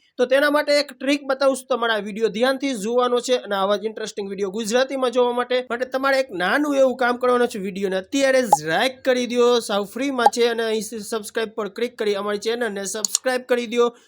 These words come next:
બાજુમાં આવેલા બેલ આઇકન ઉપર ક્લિક કરી all નોટિફિકેશન ક્લિક કરી દો. તો દોસ્તો, તેના માટે તમારે શું કરવાનું, સૌથી પહેલાં હું તમને બતાવી દઉં.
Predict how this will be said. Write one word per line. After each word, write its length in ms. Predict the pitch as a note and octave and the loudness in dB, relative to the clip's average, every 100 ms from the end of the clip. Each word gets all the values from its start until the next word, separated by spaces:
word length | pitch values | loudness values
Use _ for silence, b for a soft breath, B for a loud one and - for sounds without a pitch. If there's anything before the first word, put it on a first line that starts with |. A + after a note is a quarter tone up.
| b - | b -2
બાજુમાં 400 | A3 B3 C4+ B3 | -2 0 0 2
આવેલા 160 | A#3 | 0
બેલ 260 | G3 A3 C4+ | 2 2 4
આઇકન 260 | A#3+ A#3+ | 2 -2
ઉપર 200 | A#3 A3+ | -4 -6
ક્લિક 300 | G#3 B3+ C4 | -6 -4 -4
કરી 160 | A3+ G#3 | -2 -2
all 280 | G#3 B3 A3 | 0 2 2
નોટિફિકેશન 640 | F3+ F#3+ F#3 G3 G3+ A3 | 0 -4 -6 -8 -6 -8
ક્લિક 360 | G#3+ A3+ B3 - | -8 -6 -6 -6
કરી 240 | G3 D#3+ | -4 -4
દો. 240 | D#3+ E3+ E3 B B B B | -2 0 -2 B B B B
તો 80 | F#4 | 2
દોસ્તો, 340 | C#4 C#4 - | 4 2 0
તેના 340 | C#4 A#3+ B3+ C#4+ | 2 2 2 2
માટે 220 | C4+ C4+ | 0 0
તમારે 380 | C4 A#3+ B3 B3 | 0 0 0 0
શું 280 | B3 C#4 | -2 -4
કરવાનું, 400 | C4 B3 A#3+ B3 | 0 2 2 0
સૌથી 420 | B3 B3 B3+ B3+ B3+ | 0 0 0 0 -6
પહેલાં 380 | A#3 A3 A#3 | -4 0 0
હું 120 | A#3 A#3+ | 0 -2
તમને 240 | A#3 A#3 | -6 -6
બતાવી 360 | G3+ G#3 G#3 G#3+ | -4 -2 -2 2
દઉં. 240 | A3+ A3+ | 2 0